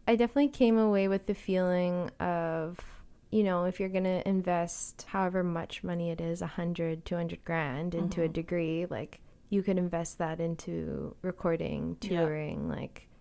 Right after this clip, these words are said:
Speaker 1: the actual groundwork. You know, in the industry, it really matters who you know, but it also just matters how much work you've done and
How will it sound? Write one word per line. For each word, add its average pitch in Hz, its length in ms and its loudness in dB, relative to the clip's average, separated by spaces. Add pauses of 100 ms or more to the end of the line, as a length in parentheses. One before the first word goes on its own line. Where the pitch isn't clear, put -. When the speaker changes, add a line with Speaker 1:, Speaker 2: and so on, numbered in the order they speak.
(280)
Speaker 1:
the - 80 -4
actual 175 360 -2
groundwork. 196 760 -2 (320)
You 208 140 4
know, 175 260 0 (380)
in 196 140 4
the 190 120 0
industry, 180 540 0
it 170 160 -6 (320)
really 202 240 6
matters 175 420 0
who 196 100 -2
you 175 160 2
know, 160 240 0
but 160 180 -2
it - 60 -4
also 170 360 -2
just 160 200 -6
matters 160 380 -6
how 160 100 -6
much 151 360 -8 (420)
work 170 360 0
you've 175 180 -4
done 156 360 -2
and 151 420 -4